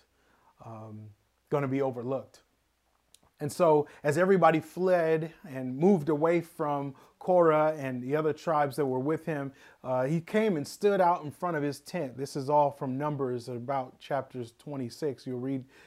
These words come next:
this. I-, i-, in Numbers, you'll see that Korah came and stood in front of his tent, and the earth opened up and swallowed him and everyone who was with him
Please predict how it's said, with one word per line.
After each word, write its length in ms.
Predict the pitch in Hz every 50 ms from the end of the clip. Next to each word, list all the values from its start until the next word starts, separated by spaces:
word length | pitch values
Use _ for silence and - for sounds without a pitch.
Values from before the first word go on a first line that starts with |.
| - _ _
this. 280 | 135 143 135 123 - - - - _ -
I-, 40 | 151
i-, 20 |
in 480 | 147 - 147 147 143 - 156 160 160 165
Numbers, 400 | 175 175 180 156 151 147 135 131
you'll 140 | 160 156
see 240 | 147 - - 185 175
that 240 | 156 143 143 135 -
Korah 320 | - - 175 165 156 143
came 420 | 135 - - 175 175 175 175 170 156
and 120 | 135 123
stood 600 | - - - - 175 180 180 180 180 180 175 160
in 200 | - - 135 131
front 300 | 123 - - 156 160 160
of 80 | 156 139
his 200 | 147 135 123 -
tent, 500 | _ - - 165 143 127 110 - - - _ _ _ _ _ _ _ _ _ _ _ _ _
and 540 | - 139 135 131 127 127 123 120 120 110 - - _ _ _ _ _ _ _ _ _ _ _ _ _ -
the 200 | 123 131 127 - _ _ _
earth 440 | - 196 202 165 131 117 - _ _ _ _ _
opened 460 | - 165 185 180 - 185 175 160 139
up 240 | 143 127 135 120 _ _ _ _ _ _ _ _ _ _ _ _ _ _ _ _ _ _ -
and 120 | 127 107
swallowed 1000 | - - - - - - - 143 135 135 151 160 165 165 165 160 151 139 131 123
him 500 | 127 - 151 156 143 135 135 135 135 139 _ _ _ _
and 100 | 107 104
everyone 400 | 107 120 123 139 143 143 143 143
who 120 | 143 143 143
was 220 | 143 143 131 120
with 220 | 120 123 117 -
him 280 | _ 131 110 101 101 101